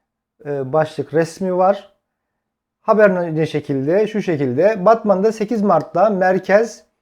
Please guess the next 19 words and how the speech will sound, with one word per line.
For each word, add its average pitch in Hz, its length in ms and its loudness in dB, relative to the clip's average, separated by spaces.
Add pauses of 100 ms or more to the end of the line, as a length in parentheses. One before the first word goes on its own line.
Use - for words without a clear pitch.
(160)
P 185 120 -2
T 202 100 0
T 220 120 0
müdürlüğünde 170 680 2
iddiaya 196 440 4
göre 190 300 0
sıra 208 320 -2
almadan 180 400 0
işlem 185 280 -4
yapmak 185 320 -4
isteyen 151 420 -2 (320)
M 175 260 0
S 185 140 -2
Y 185 380 2
ve 180 100 2
oğlu 165 420 2
S 196 180 -4
Y 196 300 4
ile 170 400 0